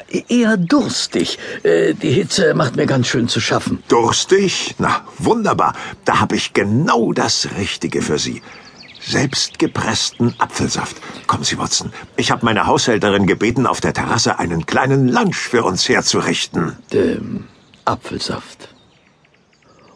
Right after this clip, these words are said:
Speaker 1: Holmes führte mich durch sein gemütliches, kleines Landhaus auf die Terrasse.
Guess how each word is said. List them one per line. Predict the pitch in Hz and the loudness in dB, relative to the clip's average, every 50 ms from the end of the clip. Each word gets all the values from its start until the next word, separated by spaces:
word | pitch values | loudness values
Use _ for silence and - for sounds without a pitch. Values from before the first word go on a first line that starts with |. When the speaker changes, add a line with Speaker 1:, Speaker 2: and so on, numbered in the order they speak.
| _ | _
Speaker 1:
Holmes | - 165 202 214 240 220 202 - - | 0 2 4 4 4 4 4 2 0
führte | - - - 185 185 185 180 | -2 -2 0 0 0 2 2
mich | 165 165 160 151 - - | 2 2 2 0 -2 -2
durch | - 127 120 | -2 -2 0
sein | - 123 113 113 107 | 0 0 2 2 2
gemütliches, | 95 87 82 92 123 175 180 196 202 156 - - 165 - - - - - - _ | 2 0 0 0 0 0 0 0 -2 -2 0 -2 -4 -4 -6 -10 -16 -18 -10 _
kleines | - 110 113 127 135 135 135 - - | 0 2 2 4 4 2 0 0 2
Landhaus | - 92 104 107 104 - 113 110 110 - | 2 2 2 2 2 2 0 0 0 0
auf | - - 104 - | -2 -4 -4 -2
die | - 135 | -4 -4
Terrasse. | 123 - 123 - - - - - - - - | -2 -2 -2 -2 -2 -4 -4 -4 -6 -8 -10